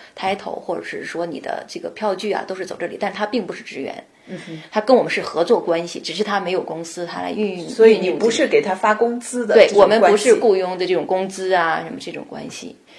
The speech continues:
Speaker 1: 呃，那我为什么说呢？我们实际上也有自己的员工，我们开始已经给分配股份了，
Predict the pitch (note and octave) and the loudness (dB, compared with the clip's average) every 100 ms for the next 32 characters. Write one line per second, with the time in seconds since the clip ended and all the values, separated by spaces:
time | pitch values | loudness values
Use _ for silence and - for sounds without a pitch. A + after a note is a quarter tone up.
0 | - - - D#3+ E3+ D#3+ - G#3 F#3 E3 | -20 -20 -12 -6 -4 -6 -4 0 2 0
1 | - - G3 B3+ A3 F3 - G3 F#3+ F#3 | -4 -2 2 2 2 -6 -4 -4 -2 -4
2 | F3 F#3 F3+ B3 A#3+ A3+ E3 G3 - - | -2 -2 -2 -4 0 0 2 -2 -2 -6
3 | G#3+ - - F#2 D3+ D3+ E3+ F#3 F3 C#3+ | -8 -6 -6 -6 -6 -6 -4 -6 -6 -10
4 | - E3 E3 C#3+ D#3+ - _ C#3+ - E3 | -10 -10 -10 -12 -14 -14 _ -8 -8 -10
5 | E3 E3 - - D#3 - | -8 -8 -8 -12 -14 -14